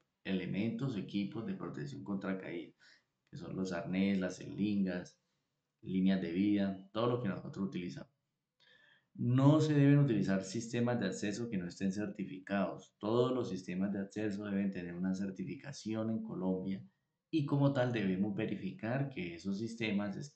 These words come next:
ya sean escaleras, andamios, plataforma, tengan como tal su certificación y tengan como tal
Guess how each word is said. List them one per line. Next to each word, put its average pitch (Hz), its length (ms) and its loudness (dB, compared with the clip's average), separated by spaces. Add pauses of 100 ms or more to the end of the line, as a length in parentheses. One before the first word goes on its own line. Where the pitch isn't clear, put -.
ya 90 180 -6
sean 92 200 -4
escaleras, 92 720 -4
andamios, 92 600 -2 (260)
plataforma, 95 800 -4 (420)
tengan 113 360 4
como 104 240 0
tal 90 200 -2
su 117 180 -4
certificación 120 1120 -4 (200)
y 147 220 2
tengan 127 420 0
como 98 360 0
tal 98 380 0